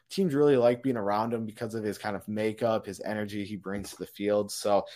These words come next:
he's another guy who, um, I could see the Brewers picking as well. And then a pitcher kind of drawing some interest from the Brewers, even though I think they probably are leaning towards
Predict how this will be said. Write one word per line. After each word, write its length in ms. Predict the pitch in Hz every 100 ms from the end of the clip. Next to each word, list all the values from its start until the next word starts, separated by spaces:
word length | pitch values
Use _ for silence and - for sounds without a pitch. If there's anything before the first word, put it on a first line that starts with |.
| - -
he's 160 | 165
another 340 | 156 120 123 123
guy 320 | 117 113 113
who, 380 | - 117 110 - - - _ -
um, 280 | 95 87 -
I 60 | 120
could 140 | 120
see 100 | -
the 100 | 113
Brewers 440 | 101 110 110 98 - _
picking 420 | - 120 123 117 101
as 220 | 95 95
well. 480 | 104 107 110 110 - _ -
And 120 | 117
then 300 | 113 110 101 - _ -
a 40 | -
pitcher 600 | - 175 175 180 170 - _ _
kind 240 | - 156 147
of 240 | 131 -
drawing 300 | 147 147 143
some 160 | 139 135
interest 380 | 143 151 143
from 120 | 156 143
the 60 |
Brewers, 580 | 123 139 147 147 139 - _ _ -
even 120 | 135
though 120 | 131
I 100 | 110
think 300 | - 139 135
they 100 | 131
probably 560 | 120 - 143 151 156 139
are 120 | 117
leaning 440 | 123 139 147 143
towards 540 | - 127 127 127 123